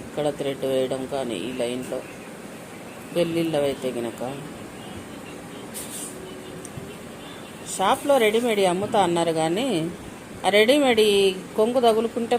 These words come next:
పో-, పోయేస్తాయండి. ఏమన్నా బండి కానీ ఎక్కేటప్పుడు దిగేటప్పుడు కానీ, ఉమ్, బ్లౌజులకు కానీ ఎక్కడన్నా తగులుకుంటే వెళ్ళిపోతాయి, అవి ఊడిపోతాయి.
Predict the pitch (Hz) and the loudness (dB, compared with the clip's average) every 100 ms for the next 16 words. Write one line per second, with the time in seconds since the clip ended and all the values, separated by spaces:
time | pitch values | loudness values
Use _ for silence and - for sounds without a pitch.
0 | 226 202 - - 190 180 180 - 151 143 | 4 2 0 -2 2 4 2 0 -2 0
1 | 143 151 170 175 156 147 165 175 151 139 | 2 2 4 2 4 4 4 4 4 2
2 | 139 131 - - - - - 165 190 180 | -2 -4 -10 -16 -14 -12 -8 0 4 4
3 | 165 170 160 165 175 165 165 156 151 143 | 2 0 0 4 4 4 2 0 2 2
4 | 143 139 160 - - - - - - - | 2 -2 -6 -12 -14 -14 -14 -14 -14 -12
5 | - 175 175 151 143 165 165 180 175 165 | -8 -6 -4 -6 0 2 2 0 -4 0
6 | 151 147 147 190 196 190 190 185 190 208 | 2 0 0 0 2 2 2 0 0 -4
7 | 196 190 175 175 - 143 110 98 - - | -2 2 0 0 -6 -2 -2 -2 -6 -14
8 | - 156 185 180 170 139 | -10 -6 -4 -2 -2 -2